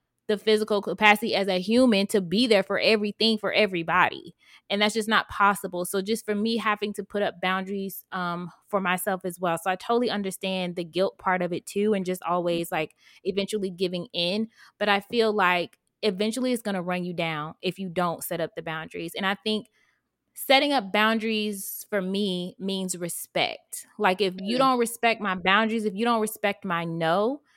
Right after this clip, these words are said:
Speaker 1: um,
Speaker 2: Mm-hmm.
Speaker 1: I also used to always feel like if I tell somebody no, I owe them an explanation. I don't
Speaker 2: Right.
Speaker 1: necessarily do. I mean, I usually do give an explanation, but you really don't. It, it could just literally be no. Like,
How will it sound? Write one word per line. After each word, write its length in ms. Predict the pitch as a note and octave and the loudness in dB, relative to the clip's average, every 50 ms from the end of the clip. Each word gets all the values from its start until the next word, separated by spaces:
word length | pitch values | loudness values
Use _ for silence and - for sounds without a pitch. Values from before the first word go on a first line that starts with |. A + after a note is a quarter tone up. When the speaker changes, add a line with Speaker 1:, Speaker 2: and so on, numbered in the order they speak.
| - - - - G#3+ | -20 -18 -10 -2 2
Speaker 1:
um, 280 | G3+ G#3 G3+ G3 G#3 G3+ | 4 6 6 6 6 4
Speaker 2:
Mm-hmm. 0 | |
Speaker 1:
I 120 | F#3+ - | 4 6
also 260 | - G#3+ A#3+ A#3+ - B3+ | 6 6 6 6 2 -4
used 240 | A3 A3 A3+ - | -4 -6 -4 0
to 60 | - D3+ | 2 4
always 320 | G3 G3+ G3 G#3+ G#3+ - | 4 4 2 0 -2 -4
feel 180 | - G3+ G3 F#3 | -2 -2 0 2
like 240 | F#3+ F3+ F3+ F3+ | 2 2 2 0
if 80 | F#3 F3+ | -4 -4
I 120 | - F#3 F#3+ | -2 -4 -4
tell 260 | - - - G3 G3 | -4 -6 -4 -4 -4
somebody 380 | F#3+ - G#3 F#3+ F#3 F3 F3+ F#3 | -4 -4 -4 -2 -2 -2 -2 -2
no, 260 | F3 F3 F3 E3+ F3 - | -2 0 2 2 2 2
I 200 | - F3 F#3 - | 2 0 0 0
owe 140 | C3+ F#3 F#3 | 0 0 -2
them 180 | F3 F#3 F3+ | -2 -4 -4
an 80 | D#3+ - | -4 -4
explanation. 800 | - D3+ - - - - E3 D#3+ D3+ C#3+ - - - A2+ A2+ G3+ - _ _ _ - | -6 -6 -8 -8 -10 -8 -6 -6 -6 -6 -8 -10 -10 -10 -12 -12 -14 _ _ _ -2
I 60 | B3+ | 0
don't 220 | B3 C#4+ F4+ G#4 F#4+ | 4 4 4 4 4
Speaker 2:
Right. 20 | |
Speaker 1:
necessarily 600 | F#4 F4+ E4+ F4 D#4 - D#4+ D4+ D#4 D#4 C#4 C#4 B3 | 2 2 2 0 -2 2 4 4 4 4 2 0 -2
do. 340 | G#3 G3 C4 C#4 A#3+ G3 | 0 0 0 2 2 2
I 80 | C3+ G#3+ | 4 4
mean, 160 | C4+ D4 D4 C#4 | 4 4 4 4
I 80 | C#4 | 2
usually 460 | C#4 B3+ C4 C#4 C4 C4+ B3+ A#3+ G#3 | 2 2 -2 -2 -4 -4 -4 -4 -4
do 640 | F3+ E3 D3 C#3+ E3+ F#3+ G3+ A3 B3 C#4 C#4+ C#4 - - G3+ | -6 -8 -6 -4 -2 -2 0 0 -2 -2 -4 -4 -6 -8 -4
give 160 | G#3+ C4+ C#4+ | 0 0 2
an 60 | - | 2
explanation, 540 | C4 C#4 - - C#4+ C#4+ D4+ C#4 D4 C#4 A#3 | 2 0 0 -2 -2 -2 -2 0 0 -2 0
but 220 | G3+ G#3+ A3 G#3 G#3 | 2 2 2 2 2
you 280 | G#3 A3+ B3 A#3+ G#3+ G3 | -2 -4 -4 -4 -4 -4
really 320 | F#3 A3 A#3 C4+ C#4 B3+ G#3 | 0 0 0 0 0 -2 -2
don't. 400 | E3+ F3 G#3+ A#3+ G3+ E3 - _ _ - | -2 0 0 0 0 -4 -6 _ _ -4
It, 160 | F#3+ G3+ E3+ | -2 -2 0
it 140 | F3+ A#3 A3+ | -2 -2 -2
could 100 | C4+ A3 | -2 -2
just 200 | A3 B3 A3+ G#3 | 0 0 -2 0
literally 360 | G3 G3 G#3 G#3+ A3 G#3+ G3+ | 2 2 4 4 4 2 2
be 160 | G3 G3 G3 | 0 -2 -4
no. 300 | F#3 G3+ A3+ B3+ G3 D#3 | -2 0 0 2 2 2
Like, 260 | D#3+ D#3+ D#3 D#3 - | 2 0 -2 -2 -4